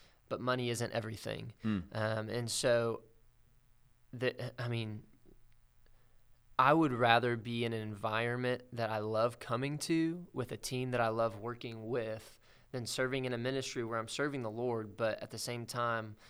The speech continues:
Speaker 1: like, I, I don't have a joy to go into work every morning.
Speaker 2: The next piece of bad advice would be, you should always say yes to the easiest job with the least responsibility. What do you think about that?
Speaker 1: Um, I,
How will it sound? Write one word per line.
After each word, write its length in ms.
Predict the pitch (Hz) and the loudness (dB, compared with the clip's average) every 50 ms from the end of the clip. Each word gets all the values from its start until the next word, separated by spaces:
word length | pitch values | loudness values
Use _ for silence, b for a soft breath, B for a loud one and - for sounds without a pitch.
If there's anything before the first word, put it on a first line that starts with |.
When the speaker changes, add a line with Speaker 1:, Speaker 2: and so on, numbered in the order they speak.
| b b b | b b b
Speaker 1:
like, 260 | 110 110 110 - - - - - | -8 -8 -8 -10 -14 -8 -2 -2
I, 100 | 123 120 - | -2 -2 -2
I 80 | - 117 | -4 -2
don't 160 | 123 120 - | -2 -2 -2
have 100 | 117 113 | -2 -6
a 40 | 117 | -6
joy 240 | 107 113 110 110 107 | -6 -6 -6 -6 -6
to 100 | 110 107 | -6 -6
go 200 | 113 110 110 110 | -6 -6 -6 -6
into 160 | 107 107 107 | -8 -8 -8
work 260 | - 107 107 - - | -8 -8 -8 -8 -8
every 180 | 113 110 107 104 | -10 -8 -8 -10
morning. 380 | 110 107 101 104 107 107 113 - - - | -10 -10 -10 -10 -10 -12 -14 -16 -12 -6
Speaker 2:
The 60 | - 123 | -2 0
next 180 | 151 151 - | 0 2 2
piece 140 | 151 131 101 | 0 0 2
of 40 | 98 | 4
bad 160 | 107 104 101 | 6 6 6
advice 400 | 98 90 95 95 101 113 127 - - | 6 6 4 4 4 4 2 0 -2
would 100 | 107 92 | -2 2
be, 200 | 101 101 98 - - | 2 2 2 2 0
you 80 | 120 | -2
should 160 | 117 120 156 | -2 0 0
always 340 | - 127 160 170 180 180 175 | 0 0 0 2 0 0 0
say 120 | - 151 139 | 0 0 0
yes 520 | 117 101 95 90 90 95 - - - - - | 2 2 4 4 4 2 0 -4 -12 -12 -10
to 80 | - 104 | -8 -6
the 160 | 95 - - - - | -6 -6 -8 -10 -10
easiest 540 | - 104 113 117 117 123 135 131 117 - 98 | -4 -2 -2 -2 -2 -2 -2 -2 -4 -4 -4
job 460 | - 98 92 82 82 80 80 82 78 - - | 0 2 2 2 4 2 0 -2 -4 -6 -8
with 120 | 95 95 | -8 -4
the 80 | 90 92 | -4 -2
least 280 | 87 90 95 92 - - | -2 -2 -2 -2 -2 -4
responsibility. 680 | 90 - - 90 85 85 80 82 82 78 71 69 82 - - _ - - b b b b b b b b b | -6 -4 -4 -4 -4 -4 -4 -4 -4 -2 -4 -6 -10 -14 -18 _ -20 -20 b b b b b b b b b
What 80 | b 139 | b -2
do 40 | 139 | -2
you 40 | |
think 160 | 135 127 120 120 | 0 0 0 0
about 240 | 104 120 110 - - - - - - - - - - - - - - - - - - - - | 0 0 -2 -2 -4 -8 -20 -20 -20 -20 -20 -20 -20 -20 -20 -16 -14 -14 -14 -16 -20 -12 -6
that? 60 | - 123 | -2 0
Speaker 1:
Um, 420 | 127 123 127 123 123 123 123 120 117 B B B B B B B B B B B B B B B B B - - - | 0 2 2 2 0 -2 -2 -4 -6 B B B B B B B B B B B B B B B B B -10 -4 -2
I, 100 | 101 - | -2 -2